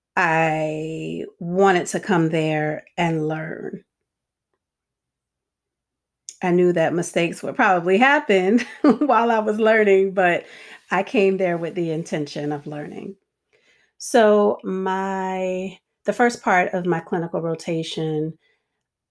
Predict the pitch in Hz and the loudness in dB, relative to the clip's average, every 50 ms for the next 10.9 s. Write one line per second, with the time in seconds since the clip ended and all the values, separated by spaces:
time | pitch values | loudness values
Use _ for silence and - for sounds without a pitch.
0 | _ _ _ _ _ _ _ _ _ _ _ - 185 175 - - 214 311 - - | _ _ _ _ _ _ _ _ _ _ _ -4 -4 -2 -2 -2 -2 -2 -2 -4
1 | - 214 196 185 175 175 - - 156 160 160 165 - - 180 165 170 180 175 170 | -4 -2 0 0 0 2 2 0 0 -2 -2 -4 -4 -2 0 2 2 2 2 0
2 | 165 165 160 165 - - 156 151 156 151 151 - 160 151 151 147 143 165 170 151 | 0 -4 -6 -6 -4 0 0 2 0 0 -2 -4 -4 -4 -4 -4 -4 -4 -4 -4
3 | 151 143 - - - 151 156 156 - - 165 160 - - - _ _ _ _ _ | -4 -6 -8 -8 -8 -6 -6 -6 -6 -4 -4 -4 -4 -8 -12 _ _ _ _ _
4 | _ _ _ _ _ _ _ _ - - 180 180 175 170 170 165 165 165 165 160 | _ _ _ _ _ _ _ _ -2 0 2 4 4 4 4 2 2 2 2 2
5 | 165 160 160 160 - - _ _ _ _ _ _ _ _ _ _ _ - 208 202 | 2 2 0 -2 -6 -14 _ _ _ _ _ _ _ _ _ _ _ 4 4 4
6 | 202 226 196 185 214 240 294 359 320 226 185 175 196 196 196 190 190 - 190 180 | 4 2 2 4 4 4 4 4 2 2 2 4 4 4 4 4 2 2 0 0
7 | 175 - 190 170 170 165 160 160 160 160 - 202 170 160 160 160 - 170 165 170 | 0 2 2 2 2 2 0 0 -2 -2 -2 0 0 0 0 -2 -4 -6 -6 -4
8 | 175 165 185 175 175 175 - - 175 165 160 160 - - 170 165 160 160 160 160 | -4 -2 -2 -2 -2 -4 -4 -6 -6 -4 -6 -6 -6 -6 -4 -2 -2 -2 -4 -4
9 | 160 - - - - - - 196 190 185 185 185 190 - _ _ - 190 185 180 | -6 -10 -10 -6 -4 -4 -4 -4 -4 -8 -8 -8 -10 -12 _ _ -4 -4 -2 -2
10 | 185 185 190 196 202 208 220 220 220 220 - - - 226 202 185 185 | -2 -2 0 2 2 4 4 4 2 2 -2 -6 -2 0 0 0 0